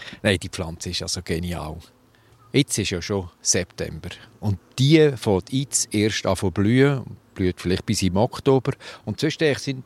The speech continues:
die einheimischen Pflanzen schon fast durch mit ihrem Blühangebot.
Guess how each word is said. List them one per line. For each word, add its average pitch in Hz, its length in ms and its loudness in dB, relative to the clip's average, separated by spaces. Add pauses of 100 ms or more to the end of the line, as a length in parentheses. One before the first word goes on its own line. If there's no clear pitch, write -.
die 127 240 0
einheimischen 127 400 2
Pflanzen 113 420 2
schon 117 140 -2
fast 127 360 -2
durch 98 260 4
mit 85 240 -4
ihrem 87 180 -2
Blühangebot. 82 880 -4